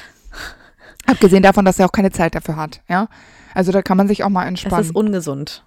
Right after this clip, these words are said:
Speaker 2: Ich will's
Speaker 1: Naja,
Speaker 2: nur noch mal sagen.
Speaker 1: naja, was soll's.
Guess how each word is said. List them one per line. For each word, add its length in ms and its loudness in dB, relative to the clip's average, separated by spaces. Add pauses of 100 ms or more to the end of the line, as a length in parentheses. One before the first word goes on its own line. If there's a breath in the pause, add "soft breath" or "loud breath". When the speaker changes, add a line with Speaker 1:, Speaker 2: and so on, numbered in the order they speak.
Speaker 2:
Ich 180 -14
will's 140 0
Speaker 1:
Naja, 140 2
Speaker 2:
nur 80 0
noch 120 0
mal 160 -4
sagen. 180 -6
Speaker 1:
naja, 340 -4
was 180 -8
soll's. 500 -10